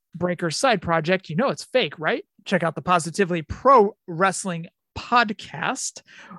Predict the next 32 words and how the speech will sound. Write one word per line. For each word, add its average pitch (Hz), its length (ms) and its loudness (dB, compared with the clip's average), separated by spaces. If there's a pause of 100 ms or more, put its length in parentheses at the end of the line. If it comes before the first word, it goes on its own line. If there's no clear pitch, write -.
(140)
with 175 220 2 (240)
Steve 202 560 0 (240)
Fantas 214 680 2 (320)
and 202 160 2
his 196 240 4
tag 165 220 2
team 165 180 -2
partner, 170 480 0 (100)
Eric. 214 440 4 (300)
They 302 80 -6
do 285 140 -2
a 190 60 2
fun 165 300 -2
retro 143 340 -8
show 143 380 -6
as 139 340 -6
well. 156 320 -4
So 226 240 -4
check 196 240 -2
out 185 220 0
the 180 120 -2
Positively 202 880 0 (220)
Pro 285 140 4
Wrestling 185 320 0
podcast 156 680 -4
where 165 120 2
they 180 120 2
keep 214 280 -8 (100)
it 359 220 -4
all 143 420 2 (300)
positive. 151 640 -4 (200)
Also, 208 360 2